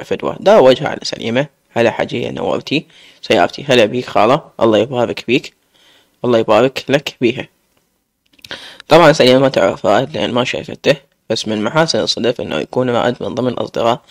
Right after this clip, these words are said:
سيف بحكم إنهم مجوارين من نفس المنطقة. انتبهت سليمة شلون تبوع رائد وعيونها قامت تلمع، غيرت نبرة صوتها وكملت كلامها: "ربي يوفقك ويبارك بشبابك." وجرت صوت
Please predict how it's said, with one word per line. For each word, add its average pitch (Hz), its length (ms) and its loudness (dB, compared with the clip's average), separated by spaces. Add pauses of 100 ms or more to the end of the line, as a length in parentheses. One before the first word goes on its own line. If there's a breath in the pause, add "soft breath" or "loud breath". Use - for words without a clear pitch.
(320 loud breath)
سيف 135 240 2
بحكم 143 420 -4
إنهم 135 180 -4
مجوارين 113 540 -2
من 92 100 -4
نفس - 200 -2
المنطقة. - 460 -10 (920 loud breath)
انتبهت 185 440 4
سليمة 127 480 2
شلون 123 280 0
تبوع 117 380 2
رائد 117 380 4 (280)
وعيونها 120 400 0
قامت 113 380 -4
تلمع، 120 240 -2
غيرت 117 440 0
نبرة 120 220 0
صوتها - 460 -4 (140)
وكملت 135 460 -2
كلامها: 113 500 -4 (540 loud breath)
"ربي 190 240 4
يوفقك 131 420 2
ويبارك 113 380 4 (360)
بشبابك." 117 680 -2 (260)
وجرت 113 380 -2
صوت 123 360 2